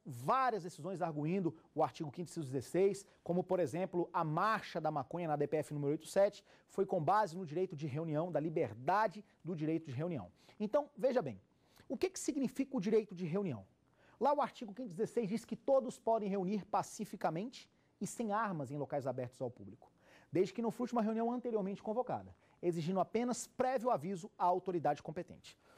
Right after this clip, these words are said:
O primeiro argumento do direito de reunião é que todos podem reunir para fins pacíficos e sem armas. Eu nem precisaria de uma legislação para falar que o sujeito, ele não pode estar com um coquetel,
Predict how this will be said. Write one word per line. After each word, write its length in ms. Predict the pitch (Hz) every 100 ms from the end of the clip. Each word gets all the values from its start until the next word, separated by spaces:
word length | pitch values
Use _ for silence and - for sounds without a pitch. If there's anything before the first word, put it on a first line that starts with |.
| -
O 80 | 262
primeiro 320 | 311 320 381
argumento 460 | 339 226 208 214 220
do 80 | 185
direito 180 | 185
de 60 | -
reunião 420 | 165 139 196 214 - _ _ -
é 60 |
que 120 | 208
todos 300 | 240 285 285
podem 280 | - 247 233
reunir 260 | 220 220 254
para 240 | - 220
fins 500 | 185 233 359 - - _ _ -
pacíficos 1000 | 330 - - 349 - 202 - 110 - - _ -
e 100 | 247
sem 260 | - 220 175
armas. 560 | 131 98 90 - - _ - -
Eu 100 | 320
nem 120 | 330
precisaria 480 | 349 - 294 262 277
de 80 | 220
uma 320 | 262 233 196 -
legislação 840 | 196 175 165 170 131 - 233 247 - _ _ _ _ _ _ _ - _ -
para 160 | 180
falar 240 | 165 180 185
que 120 | 208
o 40 |
sujeito, 560 | 190 226 147 165 170 240 - _ -
ele 180 | 226 233
não 200 | 247 214
pode 380 | - 170 190 143
estar 220 | - 175
com 120 | 185
um 40 |
coquetel, 640 | 170 180 175 - 165 160